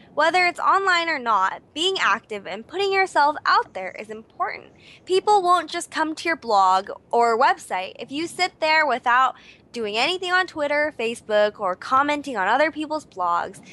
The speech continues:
So you really have to try and make sure people know that you exist and that you have opinions to share. And fourthly, finding ways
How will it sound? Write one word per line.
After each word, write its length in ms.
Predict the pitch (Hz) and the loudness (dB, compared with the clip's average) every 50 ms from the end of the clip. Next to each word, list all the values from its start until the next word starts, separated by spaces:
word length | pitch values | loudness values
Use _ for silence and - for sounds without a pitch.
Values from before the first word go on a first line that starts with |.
| - - - | -20 -20 -18
So 200 | - - - 339 | -8 -2 0 2
you 220 | 339 320 339 339 | 2 2 2 2
really 280 | 370 403 440 453 440 370 | 4 4 4 4 4 4
have 240 | 330 311 339 349 - | 4 2 2 2 0
to 100 | 320 294 | -6 -8
try 600 | - - - 277 240 233 226 226 226 220 220 - - | -8 -6 -2 2 4 4 4 4 4 2 0 -2 -6
and 160 | 214 220 240 | -8 -6 -4
make 180 | 262 294 311 | -4 -4 -4
sure 220 | - - 302 294 285 | -6 -8 -6 -8 -8
people 400 | 285 302 294 294 - 302 302 294 | -8 -8 -12 -10 -6 -6 -4 -2
know 300 | 311 359 403 415 330 262 | 2 2 4 4 4 2
that 220 | 220 - - - | 0 -2 -2 -4
you 400 | - 233 247 254 247 240 220 - _ | -10 -12 -12 -10 -10 -12 -14 -14 _
exist 540 | - 226 208 202 185 202 196 196 202 - - | -12 -12 -10 -6 -2 -2 0 -2 -2 -6 -12
and 100 | - 202 202 | -10 -4 -2
that 180 | 196 - - - | -2 -2 -2 -6
you 220 | 262 311 339 349 | -10 -8 -6 -6
have 260 | 330 277 311 302 294 | -4 -2 -2 -2 -2
opinions 640 | 277 269 - - - 247 240 233 233 226 233 - - | -2 -6 -8 -8 -10 -8 -4 -2 -4 -4 -4 -6 -10
to 120 | - 185 | -10 -10
share. 580 | - - - 180 175 165 - - - - - - - - _ - - - - - - - - | -8 -8 -6 -4 -4 -4 -4 -6 -10 -10 -12 -18 -20 -20 _ -20 -20 -20 -20 -20 -20 -10 -4
And 180 | - 339 349 - | -2 -2 -2 0
fourthly, 640 | - 392 392 403 392 - - 214 190 185 190 240 - - - - - - _ - | 2 2 4 4 2 0 -4 -6 -4 -4 -4 -6 -8 -14 -20 -20 -20 -12 _ 0
finding 540 | 392 403 427 453 523 523 508 508 508 508 453 | 2 4 4 2 0 -2 -4 -4 -4 -4 -2
ways 320 | 370 294 294 302 311 302 | 0 0 0 0 -2 -6